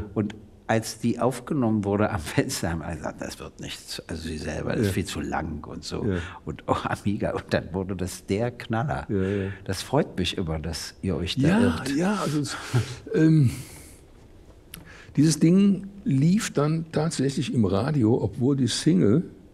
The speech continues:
Speaker 2: eine ganz andere war. Das geht ja immer so, man bringt erstmal eine Single vorab
Speaker 1: Ja.
Speaker 2: raus und dann guckt man, ob das im, ob das im Radio irgendwie ankommt oder nicht. Und dann gab's halt in, in Köln einen,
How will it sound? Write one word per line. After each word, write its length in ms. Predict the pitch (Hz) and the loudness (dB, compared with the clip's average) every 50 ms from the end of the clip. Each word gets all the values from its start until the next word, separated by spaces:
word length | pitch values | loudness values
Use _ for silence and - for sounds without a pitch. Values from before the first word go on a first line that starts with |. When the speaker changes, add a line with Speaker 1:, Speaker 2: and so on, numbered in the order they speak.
| - - - - - - - | -20 -20 -20 -20 -20 -4 -2
Speaker 2:
eine 100 | 110 104 | 2 4
ganz 220 | 104 117 120 113 | 4 4 4 2
andere 360 | - - 143 165 139 95 82 73 | 2 2 2 2 4 2 2 2
war. 260 | 71 69 64 - - - - - - | 0 0 -2 -4 -8 -12 -16 -8 -4
Das 140 | - 87 80 | -4 0 2
geht 160 | - 110 - | 2 2 4
ja 60 | - | 4
immer 160 | 98 104 104 98 | 4 4 6 6
so, 120 | 92 101 | 6 6
man 200 | 95 90 82 76 | 6 6 4 4
bringt 220 | - 98 98 92 | 6 4 4 6
erstmal 300 | - 104 92 - 85 80 | 4 2 2 2 2 0
eine 80 | 76 76 | 0 0
Single 420 | - - - 98 98 104 113 120 | 0 2 4 4 4 6 4 4
vorab 520 | 107 - - 104 107 - - 113 104 - - | 2 2 2 2 2 2 0 -4 -6 -4 0
Speaker 1:
Ja. 120 | 95 110 | 0 0
Speaker 2:
raus 380 | 120 131 147 156 - - - - - - - - - - - - - - - - - | 2 0 -2 -4 -4 -8 -12 -16 -20 -20 -20 -20 -20 -20 -20 -20 -20 -20 -20 -8 -4
und 60 | - | -2
dann 100 | 92 92 | -2 0
guckt 200 | - 117 113 - | 2 0 0 2
man, 120 | 110 98 90 | 2 2 2
ob 80 | 82 | 2
das 140 | - 90 82 | 0 0 0
im, 100 | 101 98 | 0 0
ob 140 | 113 82 - | -2 -2 -2
das 120 | 95 87 | 0 0
im 80 | 95 92 | 2 2
Radio 320 | 85 90 92 92 92 92 | 2 4 4 6 6 6
irgendwie 280 | 92 95 92 90 90 - | 6 4 4 4 4 2
ankommt 440 | 98 95 104 104 104 110 95 101 98 | 2 0 0 0 0 -2 0 0 0
oder 160 | 90 87 82 | 0 2 2
nicht. 300 | 85 92 110 123 - - | 2 2 0 0 -2 -4
Und 100 | 131 101 | -4 -4
dann 160 | 95 95 90 | -4 -2 -2
gab's 240 | 117 131 135 - - | -2 -4 -2 -2 -2
halt 140 | 110 95 101 | 0 0 0
in, 180 | 101 95 92 | 0 0 0
in 240 | 95 98 98 95 95 | 0 0 -2 -2 -2
Köln 380 | - - 110 117 131 135 147 - | 2 4 4 6 6 4 2 2
einen, 480 | - 113 110 110 107 110 107 107 - | 0 2 2 2 2 2 2 0 -4